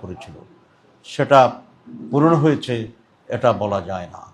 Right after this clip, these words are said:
ভাষণে কতিপয় বিষয় আছে যেটি আমরা বিবেচনায় নিতে পারি, আবার কতিপয় বিষয় আছে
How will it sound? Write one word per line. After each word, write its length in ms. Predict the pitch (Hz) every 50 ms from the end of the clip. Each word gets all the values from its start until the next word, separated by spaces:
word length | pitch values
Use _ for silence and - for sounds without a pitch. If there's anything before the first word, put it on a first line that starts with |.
| _ _ _ _ _ _ _ _ _ _ _ _ _ _ _ _ _ _ _ _ _ _ _ _ _ _ _ _ _ _ 110
ভাষণে 440 | 123 139 147 - 202 190 190 190 196 208 202 202 - - - _ _ _ _ _ _ _ _ _ _ _ _ _ _ _ _ _ _ _ _ _ -
কতিপয় 420 | 170 175 - 190 190 156 190 185 156 175
বিষয় 220 | 170 - 226 196 165
আছে 200 | 214 - - 147 131 - - _ _ _ _ _ _ _ _ _ _ _ _ _ _ _ _ _ _ _ _ _ _ _ 120 110
যেটি 240 | 147 151 151 170 170 175 170 160 - - - _ _ _ _ _ - - - - _ _ - - - 330 330 320 320 320 320 320 320 320 320 320 320 320 320 320 320 - - - - - - - - - 139
আমরা 200 | 156 156 151 151 151 147 - - - _ _ _ _ _ _ _ _ _ _ - - _ _ _ _ _ _ _ _ -
বিবেচনায় 540 | 123 139 143 135 147 147 156 139 143 139 135 135
নিতে 160 | 135 - 175 139 139
পারি, 160 | 120 120 117 - - _ _ _ _ _ _ _ _ _ _ _ _ _ _ _ _ _ _ _ _ -
আবার 220 | - 120 151 170 165 -
কতিপয় 400 | 175 170 - 175 156 156 170 160 151
বিষয় 260 | 170 170 - 220 185 175 160
আছে 180 | - - -